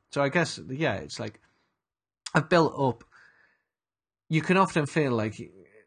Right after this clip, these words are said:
like, looking back on the year, it's like, "Oh, I'm not really sure that that much has happened." But actually, when I've sort of sat down and kind of listed it, it's like, "Oh, that's all right, yeah."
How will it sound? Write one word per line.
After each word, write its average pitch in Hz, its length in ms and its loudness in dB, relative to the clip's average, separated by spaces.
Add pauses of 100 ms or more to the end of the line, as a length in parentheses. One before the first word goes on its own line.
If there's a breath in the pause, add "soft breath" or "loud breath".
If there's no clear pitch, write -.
(140)
like, 127 300 -2
looking 139 340 0
back 127 300 0
on 127 80 -2
the 123 80 -2
year, 127 240 -2
it's 110 180 -8
like, 113 180 -8
"Oh, 117 160 -8 (200 loud breath)
I'm 123 160 -6
not 127 160 -4
really 120 180 -4
sure 127 260 -4
that 117 200 -6
that 123 160 -4
much 120 160 -8
has 123 120 -6
happened." 185 460 -2 (260)
But 127 200 -2
actually, 127 340 -2
when 127 160 -2
I've 123 320 -4
sort 123 240 -6
of 113 80 -8
sat - 300 -4
down 117 260 -2
and 110 140 -6
kind 110 200 -6
of 104 140 -8
listed 117 380 -6
it, 117 160 -4
it's - 160 -12
like, 143 140 -8
"Oh, 320 200 -4
that's 131 280 -10
all 127 120 -8
right, 156 220 -2
yeah." 131 220 -6